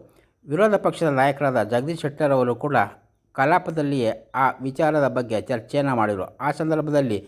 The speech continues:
ಸಿದ್ದರಾಮಯ್ಯ ಅವರು "ಐದು ಲಕ್ಷ ರೂಪಾಯಿ ಕೊಡೋದಾದ್ರೆ ಈ ವಾಚನ್ನು ನಿಮಗೆ ವಾಪಸ್ ಕೊಡ್ತೀನಿ" ಎನ್ನುವ ಮಾತನ್ನು ಕುಮಾರಸ್ವಾಮಿಗೆ ಹೇಳಿದರು. ಆಗ ಕುಮಾರಸ್ವಾಮಿ "ನಾನು ಸ್ಕ್ರಾಪ್ ಡೀಲರ್ ಅಲ್ಲ" ಅನ್ನುವ ಮಾತನ್ನು ಹೇಳಿದರು.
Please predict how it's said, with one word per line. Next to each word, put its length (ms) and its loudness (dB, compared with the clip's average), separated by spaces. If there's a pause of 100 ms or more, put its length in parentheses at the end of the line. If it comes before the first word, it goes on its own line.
(300)
ಸಿದ್ದರಾಮಯ್ಯ 500 2
ಅವರು 260 2
"ಐದು 240 0
ಲಕ್ಷ 160 -2
ರೂಪಾಯಿ 280 0
ಕೊಡೋದಾದ್ರೆ 460 0
ಈ 100 0
ವಾಚನ್ನು 520 2
ನಿಮಗೆ 280 0
ವಾಪಸ್ 300 0
ಕೊಡ್ತೀನಿ" 360 -4
ಎನ್ನುವ 280 0
ಮಾತನ್ನು 560 0
ಕುಮಾರಸ್ವಾಮಿಗೆ 600 -4
ಹೇಳಿದರು. 280 -2
ಆಗ 180 2
ಕುಮಾರಸ್ವಾಮಿ 560 -2
"ನಾನು 240 0
ಸ್ಕ್ರಾಪ್ 400 0
ಡೀಲರ್ 300 -2
ಅಲ್ಲ" 260 0
ಅನ್ನುವ 280 -2
ಮಾತನ್ನು 500 -6
ಹೇಳಿದರು. 500 -8